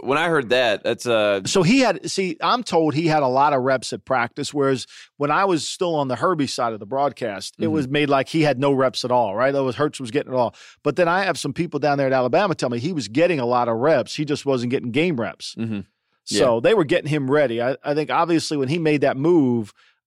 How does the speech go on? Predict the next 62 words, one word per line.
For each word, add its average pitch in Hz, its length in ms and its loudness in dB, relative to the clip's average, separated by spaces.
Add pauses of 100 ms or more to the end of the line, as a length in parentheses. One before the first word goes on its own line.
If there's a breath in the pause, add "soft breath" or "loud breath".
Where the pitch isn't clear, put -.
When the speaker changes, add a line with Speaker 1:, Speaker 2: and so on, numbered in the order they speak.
(100)
Speaker 2:
I 160 80 2
don't 160 180 0
know 143 160 4
if 127 80 0
he 139 100 -2
thought 135 280 2
it 117 80 2
was 127 240 0
gonna 127 180 0
be 123 340 0
as 120 180 -2
successful 165 540 -2
as 120 80 -4
it 127 80 0
had 117 140 -6
turned 131 240 -2
out, 139 260 2
but 127 120 2
I 123 80 2
think 135 160 -4
he 139 140 -4
knew 143 340 4
that 123 140 2
if 131 180 -6
he 147 100 2
had 160 80 4
to 123 60 2
throw 160 200 2
the 147 60 0
ball, 117 220 0
it 113 60 -6
was 123 120 -4
only 127 140 0
gonna 113 120 -2
be 110 100 -4
that 110 180 -4
kid. 117 340 -2
Speaker 1:
Plus, 139 180 -6
you 98 60 -14
got 92 140 -2
no 98 120 -2
tape 101 300 -2
on 90 80 -4
the 85 80 -6
guy, 85 300 0 (240 loud breath)
and 104 100 -2
he's 127 140 0
just 135 120 -4
making 117 300 0
simple 107 320 -4
reads. 101 380 -2
I - 20 -4
mean, 110 180 -2
when 117 120 0
he 160 80 4
looks 160 260 2
off 143 140 0
the 120 80 -6
safety 113 420 -4
and 98 100 -6
throws 107 220 -4
the, 101 240 0